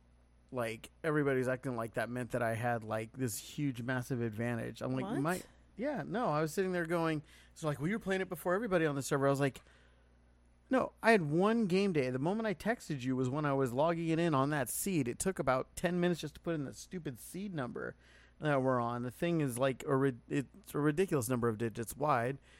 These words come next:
Speaker 1: And then the girls came in, and I was like, "Okay, cool." And I just ran away and got over to my spot, which everybody knows where, where it was. So I had to <laughs> move that. But, you know, no, I'm, I'm all for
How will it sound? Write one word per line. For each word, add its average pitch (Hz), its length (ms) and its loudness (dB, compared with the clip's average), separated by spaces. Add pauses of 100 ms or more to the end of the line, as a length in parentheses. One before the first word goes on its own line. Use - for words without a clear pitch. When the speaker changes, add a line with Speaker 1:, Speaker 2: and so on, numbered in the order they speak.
(280)
Speaker 1:
And 143 120 -2
then 147 140 2
the 135 80 0
girls 151 300 4
came 131 300 2
in, 117 180 -2
and 147 40 -4
I 135 80 -2
was 127 120 -2
like, 131 180 0
"Okay, 143 320 0
cool." 185 220 2
And 117 100 -2
I 139 80 0
just 131 160 -6
ran 127 260 0
away 139 360 4
and 120 200 -4
got 123 180 2
over 123 180 0
to 120 60 -4
my 113 120 -8
spot, 143 400 0
which 113 220 -8 (120)
everybody 160 800 6
knows 156 280 6
where, 156 340 0
where 151 340 0
it 143 80 -4
was. 147 400 0
So 123 300 -2 (500)
I 147 80 2
had 151 220 6
to 156 320 8
<laughs> - 40 -8
move 165 340 6
that. 143 460 0 (540)
But, 123 400 2 (320)
you 160 100 0
know, 123 300 0
no, 214 180 6
I'm, 143 380 4
I'm 165 380 0
all 127 260 6
for 151 500 6